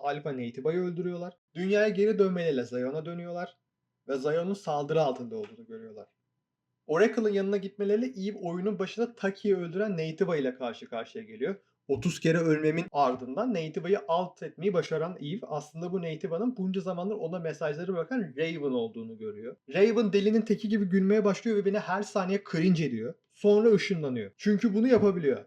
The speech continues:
Nasıl? Bilmiyoruz. İkimiz de androidiz.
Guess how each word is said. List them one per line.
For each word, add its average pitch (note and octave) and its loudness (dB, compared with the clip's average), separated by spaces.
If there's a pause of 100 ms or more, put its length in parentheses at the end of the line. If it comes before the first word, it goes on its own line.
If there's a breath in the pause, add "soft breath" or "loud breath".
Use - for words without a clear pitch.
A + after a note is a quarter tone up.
(160)
Nasıl? A#3 0 (280)
Bilmiyoruz. D3+ 0 (300)
İkimiz A3+ 2
de C4+ 2
androidiz. A#3+ 2